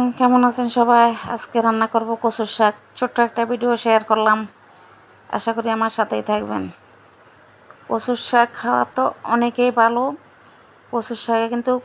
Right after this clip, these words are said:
রক্ত শূন্যতা দূর করে। যাদের শরীরে রক্ত কম তারা কিন্তু কচুর শাক খাবেন, প্রচুর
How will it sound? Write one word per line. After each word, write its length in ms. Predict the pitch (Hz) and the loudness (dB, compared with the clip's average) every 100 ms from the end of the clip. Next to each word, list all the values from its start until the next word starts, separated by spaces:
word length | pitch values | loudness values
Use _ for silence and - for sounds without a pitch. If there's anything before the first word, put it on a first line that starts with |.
| - - - - - - - | -8 -20 -20 -20 -20 -20 -2
রক্ত 320 | 214 220 - 220 214 | 0 2 4 4 4
শূন্যতা 380 | - 220 214 220 214 | 0 -4 0 0 0
দূর 140 | 214 214 | -2 -2
করে। 200 | 180 185 170 - - - - - - - - - | -6 -6 -14 -20 -20 -20 -20 -20 -20 -20 -20 -6
যাদের 300 | 214 196 214 214 | -2 0 -2 -4
শরীরে 260 | 233 220 226 | -4 0 0
রক্ত 260 | 233 - 226 220 | 0 0 -6 -4
কম 120 | 220 | -4
তারা 240 | 214 202 202 | 0 2 0
কিন্তু 260 | 214 214 220 | -4 -6 -6
কচুর 300 | - 220 220 - | -4 -4 -4 -2
শাক 160 | 190 190 | -2 0
খাবেন, 280 | 190 185 180 175 - - - - - - - - - _ _ - - - - - - - - - - - - - | -4 -4 -10 -14 -20 -20 -20 -20 -20 -20 -20 -20 -20 _ _ -20 -20 -20 -20 -20 -20 -20 -20 -20 -20 -20 -20 -10
প্রচুর 340 | - 233 247 | -2 -2 -2